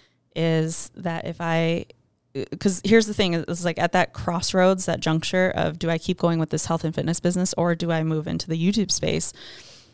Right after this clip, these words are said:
It was ve-, it became very clear to me, and I got a very clear s-, message of like, "Yes, you can keep doing the health and fitness stuff, but you as one individual can only impact so many lives. If you are able to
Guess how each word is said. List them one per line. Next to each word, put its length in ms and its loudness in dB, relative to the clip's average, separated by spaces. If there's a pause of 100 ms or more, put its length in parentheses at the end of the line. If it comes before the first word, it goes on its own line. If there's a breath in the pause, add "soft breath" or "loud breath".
(460 loud breath)
It 60 0
was 120 -2
ve-, 180 -2
it 80 4
became 240 2
very 200 6
clear 220 2
to 140 -2
me, 80 0
and 80 0
I 20 0
got 140 2
a 20 -4
very 240 0
clear 280 -2
s-, 180 -4
message 520 0
of 140 -4
like, 300 -4
"Yes, 320 -2
you 80 -6
can 320 -4
keep 180 -4
doing 180 0
the 60 -2
health 180 -4
and 120 -4
fitness 240 -2
stuff, 420 -2
but 140 -4
you 440 0
as 160 2
one 200 0
individual 560 0
can 180 -4
only 260 0
impact 340 -2
so 120 -4
many 220 0
lives. 480 -2 (400 loud breath)
If 180 -4
you 220 0
are 140 4
able 320 -2
to 540 -4